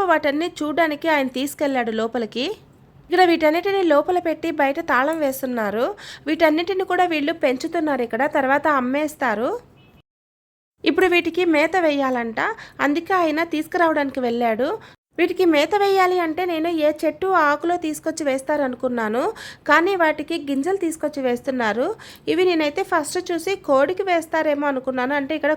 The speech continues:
కోళ్ళు కూడా పెంచుతున్నారు. కాదంట, అవి మేకలకి వేసేవని చెప్పారు. మా పాప మాత్రమే ఆయన్ని అస్సలు వదలట్లేదు,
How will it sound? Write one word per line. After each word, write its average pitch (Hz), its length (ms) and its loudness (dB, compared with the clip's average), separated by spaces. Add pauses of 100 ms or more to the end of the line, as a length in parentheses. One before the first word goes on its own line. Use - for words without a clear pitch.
కోళ్ళు 294 320 4
కూడా 339 220 0
పెంచుతున్నారు. 254 720 -4 (480)
కాదంట, 277 400 2 (100)
అవి 311 120 -2 (120)
మేకలకి 330 420 -2
వేసేవని 269 480 -2
చెప్పారు. 233 400 -4 (420)
మా 247 60 6 (120)
పాప 285 220 0 (100)
మాత్రమే 302 400 0
ఆయన్ని 269 260 0
అస్సలు 330 340 -2
వదలట్లేదు, 262 540 0